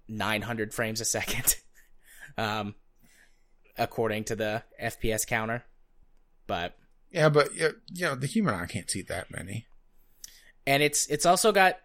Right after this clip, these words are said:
Speaker 1: server support now.
Speaker 2: Yeah, they
Speaker 1: Uh,
Speaker 2: patched it recently to <laughs> add multiplayer back in.
Speaker 1: Yeah, so, uh, it,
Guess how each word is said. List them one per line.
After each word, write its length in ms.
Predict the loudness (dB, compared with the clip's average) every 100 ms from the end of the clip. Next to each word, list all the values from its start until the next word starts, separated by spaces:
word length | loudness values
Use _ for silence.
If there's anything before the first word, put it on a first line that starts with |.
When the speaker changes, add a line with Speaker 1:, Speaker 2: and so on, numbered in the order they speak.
| -8
Speaker 1:
server 440 | -2 2 2 2 2
support 560 | 0 0 0 0 -2 _ -20 -20 -20 -16 -6
now. 420 | -2 -2 -2 -4 -10 -6
Speaker 2:
Yeah, 180 | 2 4
they 240 | 6 2
Speaker 1:
Uh, 80 | 2
Speaker 2:
patched 340 | 6 6 4
it 100 | -6 0
recently 500 | 2 2 0 -4 -4
to 360 | -2 2 2 0 -2 -8
<laughs> 260 | -8 -8 0
add 260 | 2 4 8
multiplayer 600 | 8 8 6 4 4 6
back 300 | 4 4 2
in. 200 | 0 -2 -10 -20 -20 -20 -20 _
Speaker 1:
Yeah, 340 | -6 0 0 0 -6 -20 -20 -10
so, 520 | -4 0 2 2 -2 -8 _ -20 -20 -20 -20 -20 -10
uh, 300 | -6 -6 -6 -8
it, 200 | -10